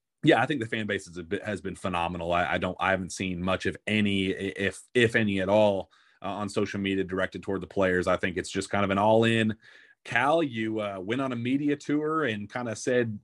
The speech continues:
"I hope everybody's ready. I hope everybody had their fun, uh, but we're coming back with, with force and revenge next season, and,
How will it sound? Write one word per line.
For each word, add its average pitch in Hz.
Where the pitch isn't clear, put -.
"I 101
hope 127
everybody's 135
ready. 131
I 98
hope 117
everybody 117
had 123
their 113
fun, 131
uh, 95
but 98
we're 107
coming 123
back 113
with, -
with 107
force 120
and 98
revenge 104
next 117
season, 120
and, 98